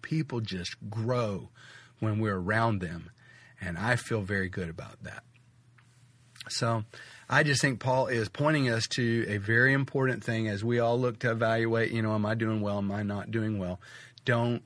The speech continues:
count worldly things. I mean, do good, do good plan and strategize and critique your ministry and make sure you are being effective. But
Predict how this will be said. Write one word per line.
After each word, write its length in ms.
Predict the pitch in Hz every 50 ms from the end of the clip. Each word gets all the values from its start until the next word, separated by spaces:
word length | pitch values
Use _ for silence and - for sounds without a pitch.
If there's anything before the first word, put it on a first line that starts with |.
| - -
count 500 | - - 117 110 107 107 107 - - -
worldly 520 | 101 98 104 107 104 95 107 92 98 107
things. 600 | - - 92 98 92 71 62 - - - - - - _ - - - - - - - - -
I 40 | 110
mean, 180 | 110 104 107
do 200 | 107 165 202 226
good, 300 | 185 208 214 240 208 165 - - - - 107
do 160 | 110 135 165
good 200 | 170 202 190 180
plan 340 | - 170 165 156 151 151 143
and 180 | 127 113 107 98
strategize 800 | - - 123 123 131 139 143 135 139 127 123 123 123 123 117 117
and 100 | 95 -
critique 380 | - 110 - 127 135 131 -
your 80 | 143 135
ministry 380 | 131 123 117 113 - - 98
and 80 | 98 101
make 180 | 107 113 110 -
sure 200 | - - 131 123
you 280 | 113 107 110 113 107
are 100 | 101 98
being 280 | 104 101 113 104 104 98
effective. 680 | 95 - - 117 110 101 - - 90 85 82 87 90
But 320 | 120 117 87 92 85 -